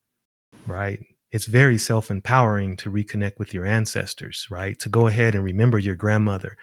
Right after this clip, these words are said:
and your grandmother's grandmother and piece it all the way back together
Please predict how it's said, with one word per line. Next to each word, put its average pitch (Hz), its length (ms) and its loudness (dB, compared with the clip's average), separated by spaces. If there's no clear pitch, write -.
and 104 100 -6
your 95 80 -6
grandmother's 113 580 6
grandmother 104 480 0
and 95 140 -6
piece 131 240 2
it 104 80 0
all 123 220 6
the 131 80 6
way 131 120 8
back 123 220 4
together 117 420 2